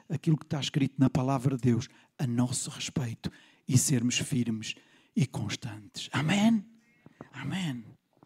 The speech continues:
É na palavra de Deus que encontramos as maiores fontes de encorajamento e através de uma série de exemplos práticos para a vida. Semana passada usei um exemplo de uma das pessoas e, o,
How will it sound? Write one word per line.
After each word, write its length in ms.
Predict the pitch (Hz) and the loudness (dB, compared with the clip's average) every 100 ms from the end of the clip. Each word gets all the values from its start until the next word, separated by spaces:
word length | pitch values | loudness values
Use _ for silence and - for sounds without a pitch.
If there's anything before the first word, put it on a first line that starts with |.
| _ _ _ _ _ _ _ - | _ _ _ _ _ _ _ 6
É 120 | 160 | 8
na 140 | 165 | 10
palavra 460 | 165 160 165 156 147 | 8 10 8 8 6
de 60 | 123 | 10
Deus 220 | 165 170 | 10 10
que 120 | 175 | 4
encontramos 580 | 147 160 143 160 160 135 | 4 4 6 6 6 6
as 160 | 143 | 6
maiores 800 | 120 139 139 143 185 202 - - - _ _ _ | 6 6 12 12 12 12 6 -6 -10 _ _ _
fontes 560 | - 160 175 175 165 | 4 8 8 6 0
de 80 | 165 | 2
encorajamento 920 | 170 160 160 156 139 143 123 120 - - _ - | 2 4 4 6 4 6 4 2 -8 -18 _ -2
e 100 | 135 | 0
através 460 | 127 139 127 147 120 | 2 2 4 4 4
de 100 | 135 | 2
uma 160 | 139 | 4
série 380 | 135 151 151 147 | 4 4 4 4
de 100 | 160 | 0
exemplos 480 | 160 143 135 127 123 | 0 2 2 0 -2
práticos 600 | - 135 120 127 - - _ - _ | 2 2 2 -4 -10 -14 _ -20 _
para 220 | - 120 | 0 2
a 40 | 123 | 0
vida. 400 | 117 120 107 101 - - _ _ _ _ _ _ - | -2 -4 -6 -12 -14 -20 _ _ _ _ _ _ -4
Semana 380 | - 151 156 | 4 8 8
passada 480 | 151 135 139 160 151 | 8 8 8 6 6
usei 380 | 143 123 151 147 | 4 6 4 4
um 200 | 143 143 | 2 2
exemplo 600 | 135 117 160 165 - 165 - _ _ _ - _ _ _ _ - | 2 2 2 4 2 0 -6 _ _ _ -20 _ _ _ _ -4
de 180 | 127 151 | 8 8
uma 200 | 147 139 | 8 6
das 200 | 143 - | 6 2
pessoas 540 | - 156 170 175 156 | 2 8 10 8 4
e, 280 | 165 151 147 | 0 0 4
o, 260 | 127 120 | 4 4